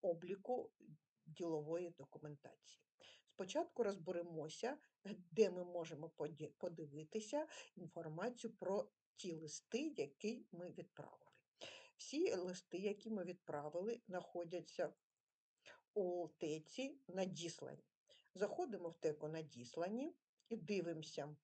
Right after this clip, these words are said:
кому ми відправили і коли які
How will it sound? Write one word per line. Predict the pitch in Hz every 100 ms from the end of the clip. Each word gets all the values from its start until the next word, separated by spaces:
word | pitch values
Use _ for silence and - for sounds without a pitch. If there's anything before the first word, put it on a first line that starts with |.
| _ _ _ _ _ _ _ _ _ _ _ _ _ _ -
кому | 208 185 196 339 453 -
ми | 196 185
відправили | 175 - - 190 190 214 247 254 262 - - - _ _ _ _ _ _ _ _ _ _ _ _ _ _
і | 214
коли | 208 202 180 156 165 208 247 _ -
які | 202 190 185 - 175 180